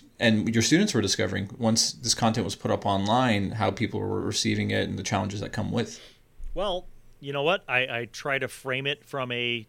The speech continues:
Speaker 2: teachable moment perspective. So as a teacher, one of the goals is, with everything that we do here, we look back at what we did.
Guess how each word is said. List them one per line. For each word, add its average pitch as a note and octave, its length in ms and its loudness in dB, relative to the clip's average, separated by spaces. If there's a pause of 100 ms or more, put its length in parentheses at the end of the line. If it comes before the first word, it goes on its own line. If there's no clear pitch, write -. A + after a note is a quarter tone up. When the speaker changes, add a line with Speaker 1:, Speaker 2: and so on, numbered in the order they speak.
Speaker 2:
teachable B2+ 500 -6
moment A2 480 -6
perspective. F#2+ 640 -12
So A#2 200 -8
as B2 280 0
a C3 60 -8
teacher, A2+ 560 -10 (600)
one D3 200 -2
of C#3+ 80 -4
the B2 80 -4
goals B2 380 -2
is, A#2+ 380 -6 (640)
with B2+ 220 0 (100)
everything F3+ 540 0
that C#3 120 -4
we C3 140 -6
do B2+ 200 -4
here, G2 340 -12 (120)
we G3 280 -2
look C#3+ 400 -4
back B2+ 280 -4
at B2+ 140 -10
what A#2+ 180 -6
we A#2+ 140 -6
did. G2+ 340 -8